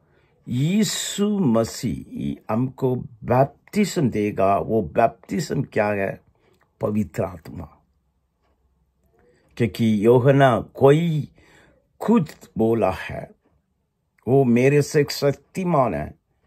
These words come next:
इसलिए आप आ जाओ, यीशु मसीह के पास आ जाओ।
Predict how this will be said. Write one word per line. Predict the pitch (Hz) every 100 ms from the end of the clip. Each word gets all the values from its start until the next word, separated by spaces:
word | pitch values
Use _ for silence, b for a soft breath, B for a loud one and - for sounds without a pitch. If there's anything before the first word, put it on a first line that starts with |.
| _ _ _ _ _ _ _ _ _ -
इसलिए | 156 143 - 240 165 95 82 95 -
आप | - 113 - - -
आ | 110 123
जाओ, | 135 139 123 90 71 - - _ _ _ _ _ _ _ _ _
यीशु | 110 156 - 180
मसीह | 165 139 135
के | 127 131
पास | - - 120 - -
आ | 101
जाओ। | 85 95 87